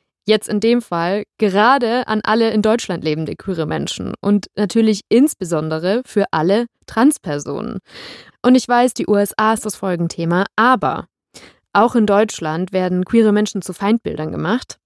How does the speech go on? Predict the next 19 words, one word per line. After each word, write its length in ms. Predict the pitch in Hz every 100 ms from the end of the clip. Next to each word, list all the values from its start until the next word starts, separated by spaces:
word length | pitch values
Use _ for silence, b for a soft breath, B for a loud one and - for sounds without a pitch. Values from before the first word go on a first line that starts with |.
| _
Zu 200 | - 269
einem 300 | 240 226 226 -
Entwurf 560 | 175 170 165 214 -
des 260 | - 196 - -
neuen 300 | 214 220 214
Selbstbestimmungsgesetzes 1200 | 214 233 - - 156 160 - 170 165 175 220 196
sagt 260 | 214 -
zum 80 | 185
Beispiel 460 | 160 160 - 185 190
die 180 | 175
C-S-U-Politikerin 960 | - 180 165 - 190 175 170 - 180 180
Dorothee 340 | 170 160 -
Bär, 240 | 156 165 214
die 140 | -
auch 160 | 156 -
in 60 |
den 120 | 151 -
U 60 |
S 140 | 151